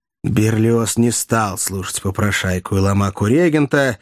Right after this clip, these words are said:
подбежал к турникету и взялся за него рукой. Повернув его, он уже собирался шагнуть на рельсы, как в лицо ему брызнул красный и белый свет.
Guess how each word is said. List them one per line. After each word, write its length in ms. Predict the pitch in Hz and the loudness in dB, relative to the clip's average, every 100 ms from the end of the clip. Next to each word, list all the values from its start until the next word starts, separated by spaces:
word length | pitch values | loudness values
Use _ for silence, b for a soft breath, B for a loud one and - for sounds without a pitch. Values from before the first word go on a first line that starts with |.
| B B B B | B B B B
подбежал 520 | 117 120 135 143 156 | -2 2 2 2 0
к 80 | 139 | 0
турникету 720 | - 139 135 143 180 202 175 | 0 2 2 2 2 0 2
и 140 | 151 143 | 2 2
взялся 440 | 120 170 160 143 131 | 2 2 0 -2 0
за 100 | 135 | 2
него 240 | 147 151 | 4 4
рукой. 640 | 151 131 - 113 104 92 - _ _ _ | 2 0 0 2 2 0 -8 _ _ _
Повернув 640 | - 123 135 147 185 165 | 2 4 4 2 2 2
его, 180 | 143 151 | 2 2
он 140 | 147 139 | 2 0
уже 180 | 139 | 0
собирался 680 | 139 139 139 143 147 127 131 | 0 0 2 2 2 0 -2
шагнуть 600 | - 139 135 135 120 - | 0 0 2 2 2 2
на 180 | 117 135 | 2 4
рельсы, 680 | 160 175 127 - 120 104 - b b b _ _ _ _ - | 4 4 2 0 2 0 -2 b b b _ _ _ _ -2
как 220 | 131 123 | 0 2
в 60 | |
лицо 380 | 147 165 - 208 | 2 2 2 4
ему 180 | 196 170 | 4 2
брызнул 500 | 147 180 156 156 156 | 2 2 2 2 0
красный 560 | - 151 175 151 147 151 | 0 2 2 0 0 2
и 40 | |
белый 260 | 165 156 147 | 4 4 2
свет. 580 | - 143 151 107 - | 2 2 2 0 -8